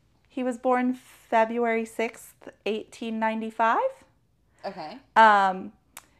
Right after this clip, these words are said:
Speaker 1: he was an American alternative health food advocate, blah, blah, blah. Like, I already kinda read some of this. Let me move forward to the fun fact about him lying about his age. Um,
Speaker 2: In the eighteen hundreds?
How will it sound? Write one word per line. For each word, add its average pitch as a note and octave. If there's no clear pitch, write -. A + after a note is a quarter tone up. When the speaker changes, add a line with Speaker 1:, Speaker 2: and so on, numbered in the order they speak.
Speaker 1:
he G3
was G3
an G3
American A3
alternative F3
health A#3+
food A3+
advocate, A3
blah, G3+
blah, F3
blah. D#3
Like, F3+
I G#3+
already G3
kinda E3+
read E3
some F3
of E3
this. E3
Let F#3
me G3
move A3
forward F3
to G3
the F3
fun F#3+
fact F3+
about F3+
him A#3
lying C#4
about B3+
his B3+
age. -
Um, G#3+
Speaker 2:
In G3
the A3
eighteen C4
hundreds? A#3+